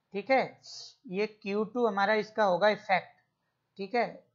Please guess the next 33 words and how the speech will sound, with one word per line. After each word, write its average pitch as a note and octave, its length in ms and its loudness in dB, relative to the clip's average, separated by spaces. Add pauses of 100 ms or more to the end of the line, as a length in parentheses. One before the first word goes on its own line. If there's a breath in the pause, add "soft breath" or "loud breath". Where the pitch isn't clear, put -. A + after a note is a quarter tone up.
(840)
उसके G#3 240 -8
बाद G#3 240 6
हम A3 320 -4
जो F#3+ 380 -2
इसका F#3+ 320 0
प्रभाव F#3+ 560 4
है, F#3 60 2
वांछित F3+ 520 -4
प्रभाव F#3 360 2
जो G#3 100 -2
इसमें G#3 340 -10
उत्पन्न G#3 360 -10
होगा, F3+ 480 2 (500 soft breath)
ठीक, A3 220 -8
उसके A3+ 320 -2
बटे G#3 260 0
वर्क F#3+ 320 2
डन। F3 220 -6 (380 soft breath)
अब F3 320 -2 (120)
देखो F#3+ 320 -4
produced G#3 640 -2
effect G3+ 400 -2
बटे G3+ 200 0
वर्क F#3+ 240 0
डन, F3+ 180 -6
produced G3 540 -6
effect G3+ 320 -6
हमारा G3+ 200 -2
क्यू G#3 280 -8
टू A3+ 140 -6
हो A#3 160 2
रहा A3 120 4
है, G#3+ 200 -2